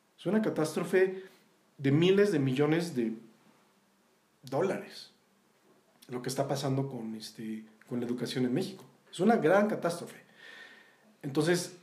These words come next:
lo que tendríamos que hacer es sentarnos y pensar realmente que quizás ese dinero se está destinando a algo que no es. Se está destinando a pagarle a los políticos. Y si son los políticos los que están dictando esta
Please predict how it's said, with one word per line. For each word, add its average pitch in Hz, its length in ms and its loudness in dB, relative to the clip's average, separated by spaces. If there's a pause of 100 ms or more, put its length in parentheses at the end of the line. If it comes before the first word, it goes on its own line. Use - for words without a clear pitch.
(140)
lo 143 220 2
que 151 80 2
tendríamos 160 420 4
que 214 80 2
hacer 165 200 4
es 156 100 2
sentarnos 151 640 4
y 139 40 -4
pensar 135 440 2
realmente 139 540 0 (720)
que 135 180 2
quizás 143 320 4
ese 170 180 0
dinero 151 680 4
se - 140 -8
está 143 420 4
destinando 131 560 0
a 120 60 -2
algo 156 200 -2
que 120 120 -6
no 113 240 -2
es. - 400 -2
Se - 100 -14
está 135 160 0
destinando 147 560 2
a - 80 -2
pagarle 127 300 -4
a - 20 0
los 147 140 -2
políticos. - 640 -8 (1300)
Y 135 440 0 (320)
si 147 500 2
son 180 220 4
los 185 100 4
políticos 156 520 2
los 127 120 2
que - 80 -6
están 156 240 2
dictando 151 540 0
esta 131 640 0